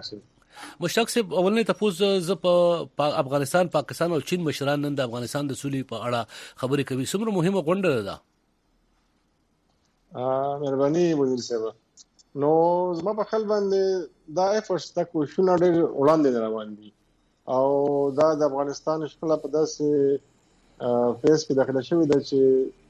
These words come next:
Speaker 2: ورځ په ورځ باندې تشویش پسې واقع کېږي، خاص کر چې کوم ګاونډي ملکونه دي، پاکستان، چین او ایران. نو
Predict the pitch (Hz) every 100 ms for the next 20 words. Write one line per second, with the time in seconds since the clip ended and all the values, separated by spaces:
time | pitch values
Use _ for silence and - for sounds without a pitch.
0 | - 120 127 160 - 139 143 165 139 135
1 | 131 127 117 - 151 143 - - - _
2 | _ _ - 113 127 117 127 135 117 113
3 | 143 143 143 127 - 131 127 123 120 131
4 | 135 123 127 123 120 117 117 110 110 -
5 | 127 120 117 110 107 - 127 123 113 -
6 | _ _ _ _ _ _ _ 117 110 113
7 | 117 120 127 113 101 - _ _ _ 123
8 | 123 127 127